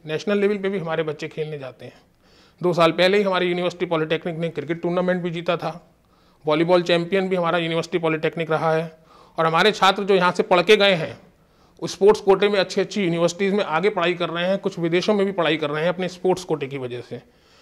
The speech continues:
स्पोर्ट्स के लिए हमारे पास सारी फैसिलिटीज़ हैं।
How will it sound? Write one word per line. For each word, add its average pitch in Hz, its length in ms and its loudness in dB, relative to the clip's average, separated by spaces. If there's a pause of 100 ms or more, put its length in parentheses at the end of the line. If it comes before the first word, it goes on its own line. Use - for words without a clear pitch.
(180)
स्पोर्ट्स 185 360 2
के 190 120 2
लिए 190 120 2
हमारे 175 260 -2
पास 170 180 -2
सारी 151 360 -2
फैसिलिटीज़ 175 640 -6
हैं। 185 180 -6